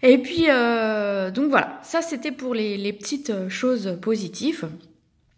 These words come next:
Euh, je vais vous expliquer un petit peu com-, comment on fait pour devenir démonstratrice.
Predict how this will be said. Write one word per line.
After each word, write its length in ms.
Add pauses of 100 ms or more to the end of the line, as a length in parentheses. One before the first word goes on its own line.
(300)
Euh, 460
je 100
vais 80
vous 220
expliquer 400
un 100
petit 140
peu 160
com-, 500
comment 320
on 60
fait 200
pour 140
devenir 320
démonstratrice. 880